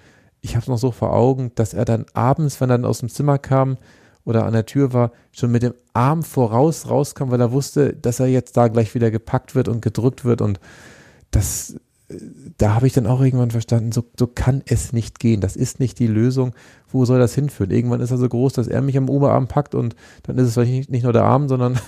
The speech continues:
<laughs> da passiert sonst was und da hab ich für mich entschieden, das ist nicht der richtige Weg. Und ich hatte auch schon davor, ähm,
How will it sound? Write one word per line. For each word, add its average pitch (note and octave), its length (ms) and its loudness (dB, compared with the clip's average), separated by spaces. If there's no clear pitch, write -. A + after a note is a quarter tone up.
<laughs> - 160 -4
da - 80 -2
passiert B2 340 -2
sonst B2+ 280 2
was B2+ 200 0
und A#2+ 320 -2
da A#2 160 4
hab A#2+ 120 2
ich C3 160 -2
für C3 100 0
mich B2+ 160 2
entschieden, A#2+ 380 -2
das A2 260 -2
ist - 280 -2
nicht B2+ 260 -2
der A2+ 160 4
richtige G#2+ 500 0
Weg. F#2+ 300 -2
Und A2 400 -2
ich - 180 -6
hatte B2+ 220 2
auch A#2+ 120 2
schon A#2+ 200 -2
davor, C#3+ 640 0
ähm, A#2+ 540 2